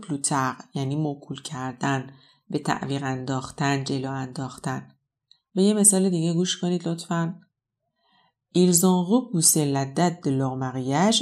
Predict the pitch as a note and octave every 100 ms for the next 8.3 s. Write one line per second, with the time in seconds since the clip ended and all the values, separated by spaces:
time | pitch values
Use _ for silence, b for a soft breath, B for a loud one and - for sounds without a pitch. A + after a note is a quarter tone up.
0 | F#3 D3 D3 - - C3+ C3 - _ _
1 | _ _ - D3 C#3 - C#3 C#3 C#3+ C#3
2 | C#3 C3+ C#3 C#3+ C3+ C3+ B B B -
3 | C#3 C3+ - F3 - G#3 A3 G#3+ A3 A3+
4 | A3 A3 F#3 D#3+ C3+ C3+ - C#3+ D#3+ -
5 | - - - _ _ _ _ _ _ _
6 | _ D#3 C#3+ E3 F#3+ F3 D#3+ - C#3 C#3+
7 | C3+ D3 C#3 C3+ C3+ C#3 C#3 - D3+ F3
8 | G#3+ G#3 -